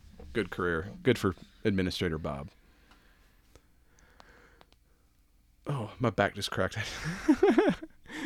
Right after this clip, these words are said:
I haven't been to the chiropractor this week. Like, everything's getting crunchy. But yeah, this is a good, like, for someone who's just getting in, it's a good, it's got enough flavor to keep you interested, but it's not overpowering if someone's kinda just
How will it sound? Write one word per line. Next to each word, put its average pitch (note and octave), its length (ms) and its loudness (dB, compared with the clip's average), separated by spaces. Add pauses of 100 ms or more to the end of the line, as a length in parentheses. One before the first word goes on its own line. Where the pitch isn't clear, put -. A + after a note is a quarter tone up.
(180)
I D#3 60 6
haven't C3 160 8
been B2+ 120 8
to A2+ 60 4
the - 20 2
chiropractor G2 560 4
this F2+ 200 -4
week. F2+ 200 -2
Like, F#2+ 180 -4
everything's G2+ 320 -2
getting F#2+ 220 0
crunchy. F2+ 420 -2 (1040)
But G3+ 100 8
yeah, D#3+ 200 12
this F#3 200 8
is B3+ 60 2
a B3 80 6
good, D#3+ 320 6
like, D#3 240 8
for D#3 160 4
someone D#3 260 4
who's C#3+ 160 6
just B2+ 300 2
getting C#3+ 200 2
in, A#2 140 4
it's A#2+ 180 -2
a B2+ 40 -2
good, B2+ 340 2
it's - 400 0 (800)
got D3 180 10
enough G#3 220 8
flavor E3 580 8
to - 220 -8
keep - 340 -2
you D3 140 2
interested, D3+ 640 2
but D3 120 6
it's B2 220 0
not C3 360 6 (140)
overpowering G2+ 840 4
if F#2+ 140 -2
someone's G2+ 460 0
kinda G2+ 260 -2
just F#2+ 320 -4